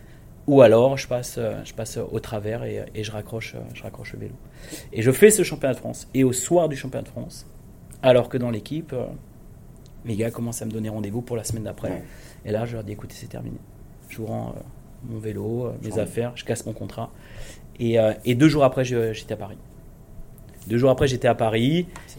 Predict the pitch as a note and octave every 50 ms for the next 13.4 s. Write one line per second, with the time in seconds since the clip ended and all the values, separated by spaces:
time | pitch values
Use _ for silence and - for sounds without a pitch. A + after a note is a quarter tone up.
0 | - B2 A#2+ B2 B2 A#2+ A#2 A#2 - B2 A#2+ - D#3 C#3+ C#3+ - D3 C3 - -
1 | D3+ D3+ D3 C#3 B2 - - C3+ D3 D3 D3+ C3 - - B2+ B2+ C3 C3+ C3 B2
2 | A2 - - C3 C3+ B2+ B2+ A#2 A#2 - B2 B2+ B2 A#2 A#2+ A2+ - A#2+ A2+ A#2
3 | G#2+ - - A2+ A2 G#2+ - - A#2 A2+ - G#2 G2+ G#2 G#2 G#2+ F#2+ F#2+ - -
4 | - - - - - - - - - - - - D#2 D#2 E2 E2+ E2+ E2+ E2 D#2+
5 | D#2+ D#2 D#2 D#2+ D#2+ D#2 D2+ D2+ C#2+ D2 D2 C#2+ C2 - - - - - C#3+ F#3
6 | C4+ - - - - - - - - - - G2+ G2+ G2+ G2 G2+ G2 - - F#2+
7 | E2 E2 E2 E2+ F2 - - F#2 F#2 F#2 F2+ F#2 F#2+ G2+ B2+ D3 - - - -
8 | F2+ F#2+ G2 G2+ G2+ G2 F#2+ G2+ G2 F#2 F2+ F#2+ - - - - F2+ F2+ F2+ F2+
9 | F2+ F2+ F2+ F2+ F#2 F2+ F#2 F2+ - F#2+ F#2 F#2+ G2 F2+ F2+ - - - F2 F2+
10 | F2+ F2 F2 E2+ E2+ E2+ F2 E2 F2+ F2 F2 E2+ D#2+ D#2 F2 F#2 G2 F#2+ F2+ F#2+
11 | B2 B2+ - - - - - - A2+ A#2 C#3+ D#3 D#3 D3 C#3+ C#3+ C3 - D#3 C#3
12 | - A2+ - B2 A2+ - G2 F#2 G2 - - - F#2+ F#2 F#2 F2+ F2+ F2+ F2 F2
13 | F2+ - G#2+ C#3 G3+ - -